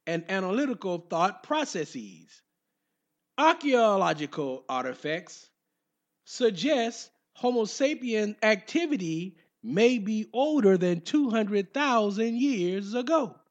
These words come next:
The fossilized skulls of two adults and one child discovered in the Afar region of eastern Ethiopia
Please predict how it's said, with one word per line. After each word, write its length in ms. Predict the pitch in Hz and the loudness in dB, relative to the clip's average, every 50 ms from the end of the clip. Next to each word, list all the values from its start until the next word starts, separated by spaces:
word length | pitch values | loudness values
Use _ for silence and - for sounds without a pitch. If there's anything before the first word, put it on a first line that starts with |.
| _ _ _ _ _ _ _ _ _ _ _ _ _ _ _ _ _ _ _ _ _ _ _ _ _ _ _ | _ _ _ _ _ _ _ _ _ _ _ _ _ _ _ _ _ _ _ _ _ _ _ _ _ _ _
The 100 | 123 123 | -6 -6
fossilized 800 | - - 202 196 196 196 - 220 214 214 214 220 220 220 214 - | 0 2 4 4 4 2 -2 -2 -2 0 0 0 0 -2 -4 -8
skulls 680 | - - - 294 320 302 277 226 190 175 175 175 175 - | -12 -12 -6 -2 0 2 2 2 0 -2 -4 -4 -6 -6
of 200 | 202 190 175 - | -6 -6 -6 -6
two 240 | - - 269 269 - 202 | -4 -2 -2 -2 -2 -6
adults 500 | 202 180 175 240 247 226 214 202 - - | -8 -4 0 0 2 2 0 -2 -4 -4
and 220 | 175 175 175 170 | -4 -4 -2 -2
one 260 | 175 226 247 262 269 240 | -2 -2 0 -2 -2 -4
child 520 | - - 277 262 240 226 214 208 196 175 | -4 -4 -2 -2 -2 -2 -2 -2 -4 -4
discovered 880 | 180 180 175 - - - 330 320 294 202 156 139 139 165 170 214 208 - _ - _ _ _ | -4 -6 -6 -8 -4 2 2 4 4 2 -2 -6 -8 -8 -10 -12 -12 -14 _ -20 _ _ _
in 120 | 175 170 165 | -4 0 4
the 100 | 156 156 | 6 8
Afar 500 | 175 - 170 - - - 196 180 165 156 | 8 8 8 6 4 2 4 4 4 2
region 460 | 143 147 143 147 151 143 165 170 160 | 0 0 -2 -2 -2 -2 -6 -4 -4
of 100 | 151 151 - | -6 -4 -2
eastern 340 | 233 220 208 - - 175 | -2 -2 -2 -2 -6 -6
Ethiopia 800 | 175 180 170 - 156 156 190 262 330 330 - 170 139 135 143 170 | -6 -8 -10 -12 -4 0 2 2 2 0 -6 -10 -10 -8 -10 -10